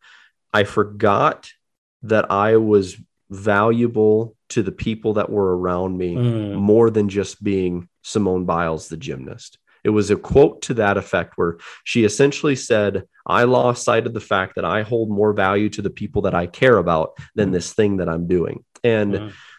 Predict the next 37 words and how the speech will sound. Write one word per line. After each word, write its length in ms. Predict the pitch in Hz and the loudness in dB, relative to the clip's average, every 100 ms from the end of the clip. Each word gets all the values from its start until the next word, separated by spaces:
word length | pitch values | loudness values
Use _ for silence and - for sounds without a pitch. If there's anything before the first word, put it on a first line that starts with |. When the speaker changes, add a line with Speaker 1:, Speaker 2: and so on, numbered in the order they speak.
| - | 0
Speaker 1:
that's 220 | 160 - | 2 4
where 100 | 175 | 4
I 60 | 147 | 6
would 180 | 127 | 4
say 140 | - 120 | 2 0
to 120 | 120 | 0
the 180 | 107 98 | 0 2
athlete 380 | 117 170 139 110 | 0 0 -2 0
is, 520 | 101 98 87 - - _ _ _ _ _ - | 2 2 0 -8 -16 _ _ _ _ _ 4
are 160 | 151 | 6
you 200 | 233 190 | 6 4
putting 340 | 180 196 185 175 | 2 4 6 6
that 200 | 147 151 | 2 2
much 260 | 156 - | -2 -2
pressure 400 | - 151 165 151 | 2 2 2 0
on 160 | 107 98 | 0 0
yourself? 440 | 90 - 82 92 - | -2 0 0 0 -2
Because 340 | 117 117 104 | -2 -2 0
that's 320 | 117 139 - | 0 0 0
where 100 | 135 | 0
you 260 | 117 113 143 | 0 -2 -4
think 340 | - 135 127 | 0 0 2
the 80 | - | 0
world 340 | 107 110 113 101 | 0 4 4 4
around 460 | 98 104 113 110 | 4 2 2 0
you 140 | 104 95 | -2 0
values 520 | 95 104 98 90 90 | 2 2 0 -2 -2
you, 80 | 92 | -2
whether 200 | 85 90 | -2 -4
you 260 | 95 180 | -2 -2
think 300 | 220 208 202 | 4 4 6
it 120 | 185 - | 2 4
or 220 | 123 - | 2 4
whether 220 | 117 104 | 2 0
you 200 | 98 135 | 0 -4
think 260 | 170 165 131 | -2 -4 0
they're 120 | 147 | 0